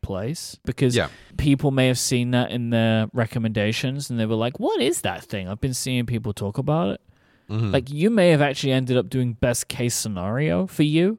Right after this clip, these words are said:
Speaker 1: for a short, which I think makes this even worse.
Speaker 2: I think that's very possible. I think it's very possible this is best case scenario for a short, yeah.
Speaker 1: And I think that if this is the situation you're seeing, I don't really know why people are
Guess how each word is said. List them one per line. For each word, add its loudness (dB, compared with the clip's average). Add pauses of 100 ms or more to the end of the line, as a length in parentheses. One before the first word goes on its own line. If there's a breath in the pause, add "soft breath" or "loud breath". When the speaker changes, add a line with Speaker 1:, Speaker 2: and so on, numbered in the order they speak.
(160)
Speaker 1:
for 0
a 2
short, 4
which -2
I -2
think -2
makes -4
this -4
even -4
worse. -4 (320)
Speaker 2:
I -6
think 0
that's 2
very 2
possible. -4
I -2
think 4
it's -4
very 2
possible -2
this -6
is -8
best -6
case -10
scenario -12
for -14
a -14
short, -14
yeah. -12 (180)
Speaker 1:
And 4
I 6
think -4
that -4 (140)
if 2
this -2
is -4
the -14
situation -4
you're -2
seeing, -4 (300)
I -4
don't 4
really 0
know 4
why 0
people -6
are -12